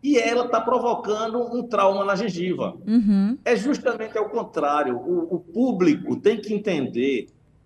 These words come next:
Speaker 1: que, quando usar um fio dental que sangrar, insista naquele canto, porque se sangra, sangra porque existe uma inflamação naquela loca-, naquela,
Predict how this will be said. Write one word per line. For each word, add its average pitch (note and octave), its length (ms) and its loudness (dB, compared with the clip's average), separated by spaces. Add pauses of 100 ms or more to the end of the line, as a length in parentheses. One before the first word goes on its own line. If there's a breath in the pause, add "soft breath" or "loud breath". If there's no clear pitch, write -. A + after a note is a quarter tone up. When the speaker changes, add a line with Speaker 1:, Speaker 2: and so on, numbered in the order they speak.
(420 loud breath)
Speaker 1:
que, E3 80 -2
quando C4+ 480 -2
usar A#3 260 0
um C4+ 100 -2
fio B3+ 180 -4
dental F3 400 -2
que F#3 80 -6
sangrar, C3 760 -4 (300)
insista - 800 -2
naquele F#3 380 -2
canto, E3+ 440 -8 (720)
porque F#3+ 480 0
se D#4 220 4
sangra, D#3 640 2
sangra G#3+ 380 0
porque A3 160 -2
existe G3 260 -2
uma G#3 60 -4
inflamação F#3+ 500 -6
naquela F#3 300 -4
loca-, F#3 380 0
naquela, F#3+ 580 -2